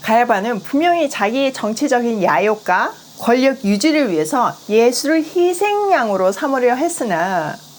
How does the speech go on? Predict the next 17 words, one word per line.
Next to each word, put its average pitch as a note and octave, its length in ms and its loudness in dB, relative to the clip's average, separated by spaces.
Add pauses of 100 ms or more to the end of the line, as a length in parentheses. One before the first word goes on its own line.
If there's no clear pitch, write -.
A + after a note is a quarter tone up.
그것이 A#3 480 0
하나님의 F#4 600 0
계획을 A3+ 680 2
성취하는 G4 640 -2
도구가 G#3+ 380 0
된 G#3+ 200 -4
거죠. G#3+ 480 -2 (380)
대제사장이라는 B3+ 1200 2
어떤 A3 320 0
그런 G3+ 320 2
타이틀에서 C#4 1160 0 (240)
이런 G#3+ 420 0
공식적인 B3+ 920 0
예언을 F#3+ 380 0
하게 E4+ 240 -2
된 F3 200 -4
거예요. C3+ 520 0